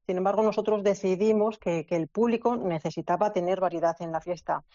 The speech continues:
y fue una apuesta, la verdad, muy arriesgada, pero muy mirando por, sobre todo por el, por el espectador, por el público.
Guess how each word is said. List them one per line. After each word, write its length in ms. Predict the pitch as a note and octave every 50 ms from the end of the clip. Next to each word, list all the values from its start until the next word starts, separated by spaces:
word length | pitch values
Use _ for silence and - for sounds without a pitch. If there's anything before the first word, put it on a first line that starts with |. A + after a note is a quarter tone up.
| - _ _ _ -
y 140 | - F#3+ F3
fue 220 | - - F#3+ F#3+
una 240 | G#3 G#3 G#3+ G#3 G3+ G3+
apuesta, 400 | G3+ G3+ G3+ G3+ F#3+ - A3 G3+
la 100 | G3 F3
verdad, 360 | F3 E3+ D#3+ F#3 F#3+ G#3 G#3 -
muy 260 | - G3+ F#3+ F#3+ G3
arriesgada, 680 | G3+ G3 F3+ F3+ F3 E3 E3+ F#3 F#3+ G3 G3+ G#3+ A#3 A#3
pero 360 | A#3 G3 F#3 E3+ F3 F3 E3+ E3+
muy 500 | F3 F3 F#3 F#3+ G3+ G#3+ A3 A3 A3+ A3+
mirando 680 | - G3+ G3+ F#3 G3 F#3+ F#3 F#3+ G3+ G#3+ A3+ A#3 A3+ -
por, 480 | - E3 E3 E3+ E3+ E3+ F3 E3+ E3 -
sobre 180 | - F3 E3+
todo 180 | - G3 G#3 G#3
por 140 | G#3 G3+ F3+
el, 120 | F3 E3+
por 180 | - - F#3 E3
el 60 | D#3
espectador, 480 | E3+ - F3 E3 - E3+ E3 F3+ F3+ F3+
por 140 | - F3 E3+
el 60 | E3
público. 460 | - F#3 F#3 F3 E3+ - F3 D#3+ -